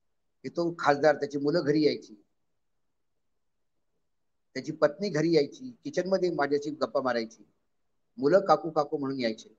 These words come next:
आता हे सगळं बंद होणार. परिवारात जसं घरात भांडणं होऊन कोणी घर सोडून गेलं, तशी मला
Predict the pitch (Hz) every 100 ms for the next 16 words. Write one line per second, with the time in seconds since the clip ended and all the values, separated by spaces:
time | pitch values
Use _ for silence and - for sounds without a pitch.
0 | _ _ _ _ _ _ _ _ _ _
1 | _ _ - 135 180 175 208 170 190 190
2 | 160 117 - _ _ _ _ _ _ _
3 | _ _ _ _ _ _ _ _ _ 131
4 | 151 175 185 143 - 160 - 135 151 156
5 | - 127 170 190 214 202 202 175 170 170
6 | 170 147 117 110 - _ _ _ _ _
7 | _ _ _ _ _ _ _ _ _ _
8 | _ _ _ _ - 156 247 247 165 185